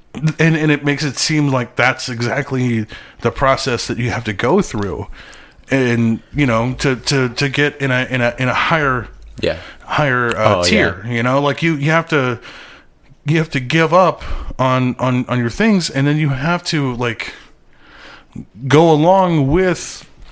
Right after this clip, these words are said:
Speaker 1: some of the very things that you were fighting against. And it's, it's, it's fucked up. It, it, it really is fucked up because that's where the money is coming
Speaker 2: Yeah.
Speaker 1: from.
Speaker 2: I
Speaker 1: You
Speaker 2: kinda,
Speaker 1: know?
Speaker 2: yeah,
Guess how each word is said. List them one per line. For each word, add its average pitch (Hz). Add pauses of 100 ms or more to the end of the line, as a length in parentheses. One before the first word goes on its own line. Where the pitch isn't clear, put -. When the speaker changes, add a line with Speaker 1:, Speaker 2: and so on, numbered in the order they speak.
(140)
Speaker 1:
some 165
of 160
the 143
very 165
things 165
that 147
you 151
were 139
fighting 175
against. 123 (880)
And 131
it's, 135
it's, 143
it's 135
fucked 185
up. -
It, 117
it, 127 (180)
it 120
really 160
is 156
fucked 151
up 135
because 131
that's 131
where 147
the 131
money 139
is 104
coming 104
Speaker 2:
Yeah. 95
Speaker 1:
from. 98 (840)
Speaker 2:
I 98
Speaker 1:
You 117
Speaker 2:
kinda, 120 (180)
Speaker 1:
know? 139
Speaker 2:
yeah, 98